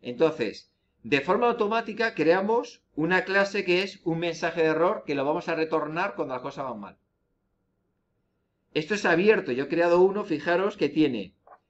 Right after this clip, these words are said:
eh, eh, tipo de excepción, el mensaje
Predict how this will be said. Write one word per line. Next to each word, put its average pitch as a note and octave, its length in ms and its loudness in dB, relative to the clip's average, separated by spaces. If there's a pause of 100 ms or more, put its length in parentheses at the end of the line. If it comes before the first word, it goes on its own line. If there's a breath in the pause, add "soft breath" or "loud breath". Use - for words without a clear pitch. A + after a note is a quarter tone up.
(120)
eh, C#3+ 240 0
eh, B2+ 320 0
tipo F#3 260 2
de E3+ 80 8
excepción, G#3 640 0 (220)
el C3+ 180 0
mensaje F#3 840 -2